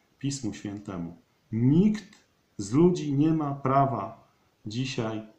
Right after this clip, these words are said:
przewodzić, jak tylko i wyłącznie Pismo Święte. Tylko Biblia. Tylko Słowo Boże. Trzymajcie się tego, bo Bóg dał na czas dzisiejszy teraźniejszą prawdę,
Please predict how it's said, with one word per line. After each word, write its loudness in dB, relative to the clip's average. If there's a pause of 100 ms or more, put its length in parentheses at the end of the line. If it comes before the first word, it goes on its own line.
(160)
przewodzić, -4
jak -10
tylko -2
i -8
wyłącznie -6
Pismo -10
Święte. -16 (320)
Tylko -4
Biblia. -10 (600)
Tylko -2
Słowo -6
Boże. -12 (760)
Trzymajcie -2
się -18
tego, -20 (540)
bo -8
Bóg 0
dał -6
na -6
czas -6
dzisiejszy -12 (1500)
teraźniejszą -4
prawdę, -8